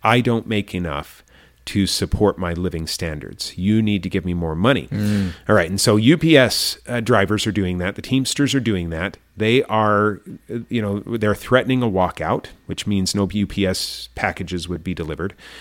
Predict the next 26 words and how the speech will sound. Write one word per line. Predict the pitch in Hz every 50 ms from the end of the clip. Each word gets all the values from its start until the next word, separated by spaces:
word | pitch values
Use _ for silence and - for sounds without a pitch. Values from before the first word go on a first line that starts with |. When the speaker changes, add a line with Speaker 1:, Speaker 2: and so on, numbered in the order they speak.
| - - - - - - -
Speaker 1:
This | 113 135 123 -
is | 127 104 -
going | - 127 117 113
to | 107 - 113 101
hurt | - - - 165 185 175 -
the | -
company | 123 - - 123 117 - 113 113 113 - -
enormously. | 113 107 104 101 104 110 113 117 123 127 123 110 92 - - 98 90
Even | - 104 123 123 120
the | 117 -
threat | - - - - - 131 147 139 - - _ - - - _ _ _ _ _ _ _ _ _ _ _
that | - 104 -
they | 104 98 95
might | 92 90 85 82 - _ _
pull | - - 95 82 80
out, | 76 69 64 - _ - -
that | - 95 -
they | 98 95
might | 92 95 95 95 -
not | - 85 80 80
deliver, | - 87 80 78 71 - 73 71 - - - - - _ _ _
is | 92 90 -
hurting | - - 113 117 104 95 90
the | 87 87
company, | - - 120 110 - 82 80 80
because | 78 - 87 - - 107 101 90